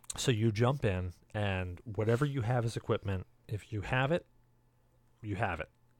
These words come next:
If you die, you lose it.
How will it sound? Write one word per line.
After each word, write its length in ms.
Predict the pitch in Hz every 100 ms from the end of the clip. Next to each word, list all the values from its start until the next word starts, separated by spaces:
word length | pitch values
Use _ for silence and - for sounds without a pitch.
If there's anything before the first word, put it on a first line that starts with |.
| -
If 240 | 113 -
you 140 | 123 123
die, 600 | 110 110 107 120 196 190 - _ - _ -
you 260 | 123 113 113
lose 300 | 104 101 82
it. 220 | -